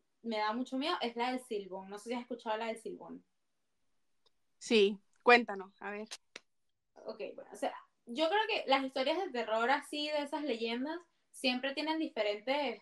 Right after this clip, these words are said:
Speaker 1: formas de contarse o diferentes como... La gente siempre tiene diferentes como no sé cómo se dice,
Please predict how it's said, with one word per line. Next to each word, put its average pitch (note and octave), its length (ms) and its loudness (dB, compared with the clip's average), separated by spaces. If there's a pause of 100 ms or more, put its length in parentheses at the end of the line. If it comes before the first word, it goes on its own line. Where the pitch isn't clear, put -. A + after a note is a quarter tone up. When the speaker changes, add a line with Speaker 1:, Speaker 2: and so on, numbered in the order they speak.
Speaker 1:
formas A#3+ 300 -2
de D#4 100 0
contarse G#3+ 460 -2
o - 20 2
diferentes B3 600 -4
como... G#3+ 440 -6 (840)
La A#3 120 4
gente C#4 220 2
siempre F4+ 220 0
tiene F4 220 2
diferentes B3 680 -2
como G#3+ 400 -2 (580)
no A#3 120 -6
sé A#3+ 100 -8
cómo D4+ 120 -2
se D#4 80 -6
dice, F#3 440 -6